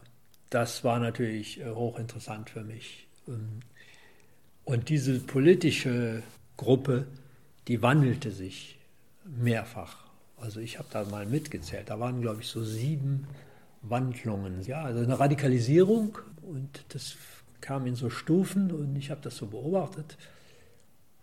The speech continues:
und dann irgendwann einen Strich gezogen, weil ich gemerkt hab, dass den Anstoß für diese Veränderung, den hat immer der Immendorf gegeben. Und dann hab ich irgendwann so, irgendwie so analysiert und gesagt, sieben Veränderungen, siebenmal der Immendorf gesagt, wir müssen jetzt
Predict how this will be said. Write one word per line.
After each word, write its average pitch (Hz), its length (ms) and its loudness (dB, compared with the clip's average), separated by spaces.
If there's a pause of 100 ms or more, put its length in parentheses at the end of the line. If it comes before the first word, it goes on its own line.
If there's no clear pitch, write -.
(760)
und 123 240 2
dann 131 120 4
irgendwann 127 380 2
einen 120 100 2
Strich 143 340 2
gezogen, 117 440 0
weil 127 140 2
ich 139 160 0
gemerkt 135 460 2
hab, - 260 -6
dass 123 240 -2
den 120 180 0
Anstoß 151 600 6
für 131 140 0
diese 120 200 0
Veränderung, 143 640 0
den 131 160 -2
hat 165 120 -2
immer 175 200 2
der 131 120 -2
Immendorf 135 440 -2
gegeben. 101 500 -10 (1080)
Und 123 280 0
dann 135 180 2
hab 170 140 2
ich 156 140 6
irgendwann 165 380 6
so, 131 160 -2
irgendwie 170 300 0
so 127 180 0
analysiert 117 680 0
und 170 120 -6
gesagt, 113 220 -4
sieben 131 380 -2
Veränderungen, 139 520 -2
siebenmal 131 460 0
der 113 120 -2
Immendorf 123 580 -2
gesagt, 120 460 -6
wir 117 80 -4
müssen 120 320 -4
jetzt - 480 -10